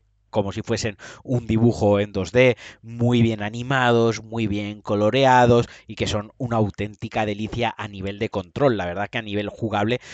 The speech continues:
son una auténtica pasada. ¿Y de qué va este Dragon Ball Fighter Z, aparte de pegarse, eh, de hostias con Goku y sus amigos? Pues bueno, lo primero, hay que tener claro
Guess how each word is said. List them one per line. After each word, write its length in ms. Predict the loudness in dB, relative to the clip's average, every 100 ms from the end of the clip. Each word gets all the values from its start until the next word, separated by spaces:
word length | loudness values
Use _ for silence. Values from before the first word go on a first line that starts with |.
| -8
son 180 | -2 0
una 80 | 0
auténtica 580 | -2 -6 -8 -4 -4 -6 _
pasada. 520 | -6 -4 -6 -6 -8 -14 -4
¿Y 220 | -2 0
de 140 | -2
qué 80 | 2
va 160 | 4 4
este 340 | 0 -2 -2
Dragon 300 | 0 0 2
Ball 220 | 4 2 0 -4
Fighter 460 | -2 -2 -2 -2
Z, 240 | -2 -2 -2
aparte 400 | -2 -4 -4 -4
de 160 | -4
pegarse, 640 | -6 -10 -6 -6 -4 -6 -6 -12 -20 -8
eh, 240 | -4 -2
de 140 | 2 0
hostias 340 | 0 -2 -2
con 200 | -4 0
Goku 380 | 0 2 0 0
y 160 | -2 -4
sus 240 | -4 -4
amigos? 260 | -2 0 -2
Pues 120 | -4
bueno, 180 | -8 -6
lo 120 | -6
primero, 460 | -4 -4 4 4 2 _
hay 160 | -10 -6
que 120 | -6
tener 420 | -4 -4 -4 -4 -8
claro 380 | -2 2 4